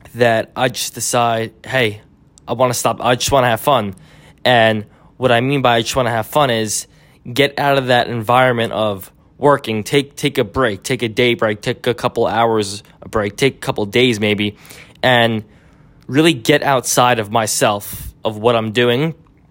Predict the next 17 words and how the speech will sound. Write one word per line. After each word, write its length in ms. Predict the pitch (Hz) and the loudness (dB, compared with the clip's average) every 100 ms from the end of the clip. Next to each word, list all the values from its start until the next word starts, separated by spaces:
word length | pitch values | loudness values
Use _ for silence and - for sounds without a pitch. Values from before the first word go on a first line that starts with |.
| - - - - | -14 -14 -14 0
the 140 | 120 | 2
work 260 | 110 131 - | 6 4 4
that 100 | 147 | 2
I'm 120 | 151 | 4
doing, 400 | 160 160 185 180 - _ _ _ _ - | 4 4 2 -2 -10 _ _ _ _ -2
and 260 | 120 120 | 0 0
get 140 | 123 135 | -2 -2
a 260 | 117 92 - _ _ _ | -2 -6 -12 _ _ _
broader, 760 | - - 120 135 131 123 110 104 - _ - - _ _ - _ - - | -8 0 4 4 4 2 0 -4 -10 _ -20 -20 _ _ -20 _ -20 -2
much 300 | 143 - 113 | -2 -2 -4
broader 380 | 127 127 127 113 | 2 4 4 0
view 440 | 101 120 110 107 - _ _ | -2 0 0 -2 -10 _ _
on 380 | 113 110 107 101 - - | -2 0 -2 -4 -12 -8
why 300 | 113 127 139 | 0 2 2
I'm 160 | 135 | 2
doing 280 | 127 120 117 | 2 2 2
it, 200 | 113 | 0